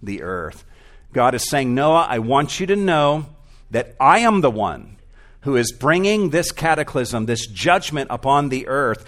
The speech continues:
And the intended result of me bringing this great cataclysm is that everything that is on the earth shall perish." What will come of Noah through this flood?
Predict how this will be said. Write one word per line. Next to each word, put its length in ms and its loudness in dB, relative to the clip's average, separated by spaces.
And 200 -2
the 100 2
intended 600 0
result 720 2
of 220 -4
me 200 -2
bringing 800 0
this 420 0
great 580 0
cataclysm 840 -4
is 220 -2
that 260 2
everything 720 2
that 140 2
is 160 -2
on 320 0
the 180 2
earth 320 0
shall 580 2
perish." 800 -2
What 180 0
will 120 2
come 260 -2
of 140 -2
Noah 320 0
through 220 -2
this 200 -4
flood? 420 -4